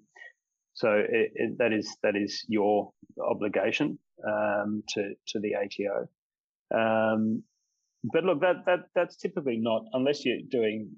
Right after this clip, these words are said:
a thousand trades a month, that's typically not that onerous. Um, yeah, it certainly shouldn't be a detractor from, from, you know, getting started or, or continuing to invest.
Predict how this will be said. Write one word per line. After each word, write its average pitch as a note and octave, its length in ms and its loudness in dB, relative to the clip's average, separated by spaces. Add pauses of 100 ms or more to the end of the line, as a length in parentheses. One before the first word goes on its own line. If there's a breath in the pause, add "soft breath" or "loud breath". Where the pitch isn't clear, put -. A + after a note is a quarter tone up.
a - 60 -12 (160)
thousand G#2+ 320 0
trades G#2+ 320 -2
a A2 40 -4
month, A2+ 360 -2
that's - 220 -8
typically A#2+ 420 -2
not G#2+ 240 0
that G2+ 120 0 (120)
onerous. A2 580 0 (340)
Um, G#2 600 -2 (540)
yeah, A2 120 2
it G#2 100 -4
certainly B2 400 2
shouldn't A2+ 300 0
be A2 140 4
a G#2+ 160 2 (100)
detractor G#2 600 -2 (100)
from, G#2 420 -4
from, G2+ 260 -2 (120)
you A#2 80 -6
know, G#2 140 -2
getting G#2 220 -2
started G2+ 480 -2
or, F#2+ 220 -2 (540)
or G#2 200 -8
continuing G#2+ 520 0
to A2 120 -4
invest. G#2 500 0